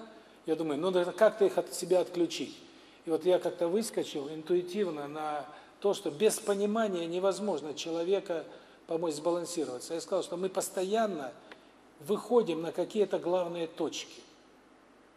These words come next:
У нас всего несколько главных базовых точек. Мы должны чётко...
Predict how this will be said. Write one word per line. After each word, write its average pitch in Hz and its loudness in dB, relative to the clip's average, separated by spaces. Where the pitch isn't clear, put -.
У 165 -10
нас 196 4
всего 226 2
несколько 208 2
главных 190 4
базовых 180 4
точек. - -2
Мы 165 -8
должны 170 -2
чётко... 240 2